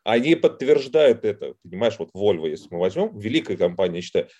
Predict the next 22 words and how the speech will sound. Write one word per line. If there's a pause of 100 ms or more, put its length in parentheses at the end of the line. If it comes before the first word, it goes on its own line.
(160)
они
придумали
ремни
безопасности, (300)
запатентовали, (400)
а
потом
открыли
этот
патент
и
подарили
всем. (400)
И
после
того,
как
Volvo
это
сделали,
количество
смертей